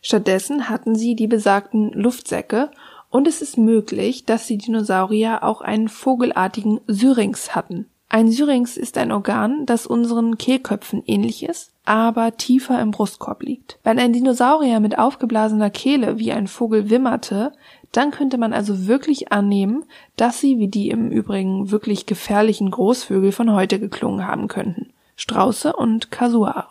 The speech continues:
Wie der Designer Gary Ridstrom zweitausenddreizehn in einem Interview erklärte, haben die zwischen den Velociraptoren, genauer gesagt die Geräusche, die ausgestoßen wurden, kurz bevor ein Raptor Wildhüter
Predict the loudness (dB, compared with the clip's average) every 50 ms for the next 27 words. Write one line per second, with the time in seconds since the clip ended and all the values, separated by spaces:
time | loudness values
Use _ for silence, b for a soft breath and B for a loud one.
0 | _ _ _ 2 4 4 4 4 4 4 4 4 4 2 2 0 0 2 4 4
1 | 6 6 6 4 2 0 -2 -4 -8 -4 -2 0 0 0 0 -2 -4 -4 -4 -4
2 | -4 -4 -2 -2 -2 0 -2 -2 0 0 0 0 0 0 -2 -2 0 0 0 -2
3 | -2 -2 -2 -2 -2 -2 -4 -6 -8 -14 _ _ -4 -4 -2 0 0 0 0 0
4 | -2 -4 -4 -8 -6 -4 -4 -4 -4 -4 -4 -4 -4 -6 _ _ _ B B B
5 | B B B B -2 0 2 2 2 2 0 2 0 0 0 -2 -4 -4 -2 -2
6 | 0 0 0 2 2 4 4 4 4 4 2 0 -2 -4 -4 -4 -4 -6 -6 -6
7 | -4 -2 -2 0 0 -2 -2 -4 -6 -10 -14 _ _ _ _ _ _ _ _ _
8 | _ 0 2 2 4 4 2 2 2 0 0 0 -2 -6 -4 -6 -8 -6 -4 -4
9 | -2 0 2 2 2 2 0 -2 -4 -2 -4 -4 -2 -2 -4 -4 -4 -6 -10 -10
10 | -8 -8 -8 -8 -8 -10 -10 -10 -10 -10 -6 -4 -2 -2 0 2 2 2 0 0
11 | -2 -2 -2 -2 -2 -2 -4 -6 -4 -4 -2 -2 -2 -2 -4 -6 -8 -6 -4 -4
12 | -4 -2 -2 -2 0 0 2 0 -2 B B B B B B B 2 2 2 2
13 | 2 -2 -4 -4 -2 0 2 2 2 2 2 0 0 -2 -2 -4